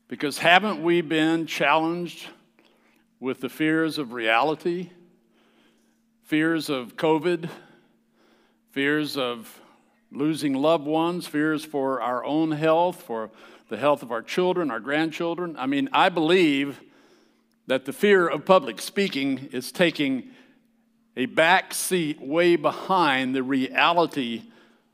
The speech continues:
of the fears that we have. Some fears are,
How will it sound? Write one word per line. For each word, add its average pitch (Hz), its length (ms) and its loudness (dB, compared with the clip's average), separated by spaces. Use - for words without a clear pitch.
of 123 160 -4
the 131 80 -6
fears 127 440 -4
that 104 140 -16
we 113 160 -8
have. 104 320 -2
Some 269 280 0
fears 170 360 4
are, 143 320 0